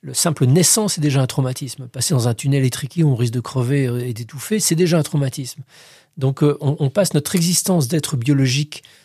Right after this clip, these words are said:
organique, euh, en, dans une accumulation de traumatismes psychiques.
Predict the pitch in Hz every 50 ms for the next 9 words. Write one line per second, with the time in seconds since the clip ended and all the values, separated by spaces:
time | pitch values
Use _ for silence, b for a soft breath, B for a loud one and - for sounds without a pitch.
0 | b b b - 107 107 117 135 131 139 190 214 - - - _ _ _ - 135
1 | 127 127 127 139 - - _ - - - 139 143 - 147 127 139 135 120 131 151
2 | 208 196 - - 185 175 165 151 - - 180 165 147 - - 156 139 139 135 -
3 | 143 - 165 139 - - 151 135 - - 170 147 - -